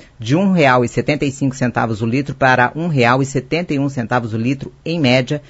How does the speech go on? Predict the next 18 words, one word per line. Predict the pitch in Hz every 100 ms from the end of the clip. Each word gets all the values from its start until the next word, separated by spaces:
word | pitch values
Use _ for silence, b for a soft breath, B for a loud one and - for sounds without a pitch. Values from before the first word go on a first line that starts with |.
| B B
segundo | - 160 156
pesquisa | 139 156 - 165 165
do | 143
cepea, | 139 170 - 127 127 131 -
exalc | 139 131 127 127 123 135
usp. | 113 107 - 117 - - B B B
A | 123
safra | 135 127 131
de | -
cana-de-açúcar | 127 117 123 - 131 117
deve | 104 139 123
começar | 123 117 127 113
neste | 123 135 120
mês | 117 127 120 - - - -
de | 117 120 110
março | 117 131 147 -
no | 123 120
Paraná | 127 110 107 120